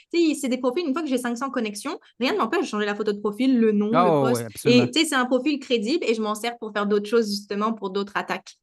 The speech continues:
Speaker 1: Oui.
Speaker 2: Émeline, merci beaucoup de ton temps. Euh,
Speaker 1: <laughs>
Speaker 2: présidente fondatrice Cyclic, Cyclic, euh, qui travaille de plus en plus avec les P M E, notamment au Québec. Euh, on va suivre les activités de ton entreprise, euh,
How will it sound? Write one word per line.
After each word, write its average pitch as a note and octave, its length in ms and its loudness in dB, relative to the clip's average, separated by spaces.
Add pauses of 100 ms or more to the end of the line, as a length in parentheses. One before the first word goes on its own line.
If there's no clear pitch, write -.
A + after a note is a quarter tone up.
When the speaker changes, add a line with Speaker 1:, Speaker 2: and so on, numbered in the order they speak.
Speaker 1:
Oui. - 180 0 (640)
Speaker 2:
Émeline, F3 420 6
merci F3+ 260 6
beaucoup A#3+ 280 6
de - 80 -6
ton A3 220 6
temps. B3 320 6 (380)
Euh, E3 260 8
Speaker 1:
<laughs> - 0 -
Speaker 2:
présidente A3 580 2
fondatrice G3+ 500 4
Cyclic, G#3 580 0
Cyclic, F3 540 -2
euh, D3 80 2
qui - 140 -8
travaille D#3 200 0
de E3 60 2
plus C3 180 0
en D#3 80 6
plus D#3 100 0
avec E3 100 -2
les D3+ 100 2
P D#3 140 -2
M C#3 180 2
E, E3 80 0
notamment C#3 400 -2
au D3+ 80 -2
Québec. C#3+ 500 -4 (480)
Euh, C3 640 -2
on C3 80 2
va C3 120 -2
suivre A3 340 -2
les C3+ 180 -2
activités C#3 440 -4
de - 40 -6
ton D3 160 4
entreprise, C3 800 -2
euh, A#2 420 2